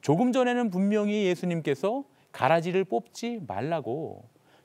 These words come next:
추수 때까지 기다리라고 말씀하시고 나서는 이번에는 그물을 끌어내고 직접적으로 앉아서 적극적으로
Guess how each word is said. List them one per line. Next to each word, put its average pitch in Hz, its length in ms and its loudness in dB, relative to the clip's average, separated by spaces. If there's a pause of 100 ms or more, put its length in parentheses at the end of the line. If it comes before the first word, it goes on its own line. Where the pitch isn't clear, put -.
추수 262 360 -6
때까지 214 400 2
기다리라고 170 640 0
말씀하시고 143 640 0
나서는 120 540 -2 (500)
이번에는 214 580 4 (440)
그물을 220 500 6 (240)
끌어내고 190 600 2 (840)
직접적으로 226 540 4
앉아서 220 680 4 (300)
적극적으로 202 760 2